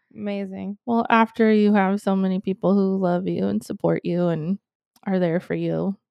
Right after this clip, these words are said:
Speaker 1: And all the herbal things that the midwives
Speaker 2: Oh my God,
Speaker 1: have
Speaker 2: yeah.
Speaker 1: that,
Speaker 2: It's so
Speaker 1: like
Speaker 2: amazing that they just have that right there
Speaker 1: Yeah.
Speaker 2: on
Speaker 1: Little
Speaker 2: hand,
Speaker 1: apothecary.
Speaker 2: created there, basically, you know, house created.
Speaker 1: And I'll take the placenta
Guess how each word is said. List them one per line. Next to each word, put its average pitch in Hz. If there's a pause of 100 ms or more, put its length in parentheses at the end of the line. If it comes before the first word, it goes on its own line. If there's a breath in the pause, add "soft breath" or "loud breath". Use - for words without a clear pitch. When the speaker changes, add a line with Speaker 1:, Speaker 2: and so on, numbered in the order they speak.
(100)
Speaker 1:
And 220
all 202
the 180
herbal 175
things 175
that 170
the 165
midwives 170
Speaker 2:
Oh 254
my 240
God, 233
Speaker 1:
have 208
Speaker 2:
yeah. 220
Speaker 1:
that, -
Speaker 2:
It's 214
so 233
Speaker 1:
like 226
Speaker 2:
amazing 214
that 185
they 185
just 175
have 175
that 170
right 175
there 202
Speaker 1:
Yeah. - (500 loud breath)
Speaker 2:
on 180
Speaker 1:
Little 196
Speaker 2:
hand, 233
Speaker 1:
apothecary. 180
Speaker 2:
created 190 (480)
there, 208
basically, 214
you 208
know, 180 (240)
house 196
created. 175 (240)
Speaker 1:
And 226
I'll 202
take 202 (100)
the 185
placenta 185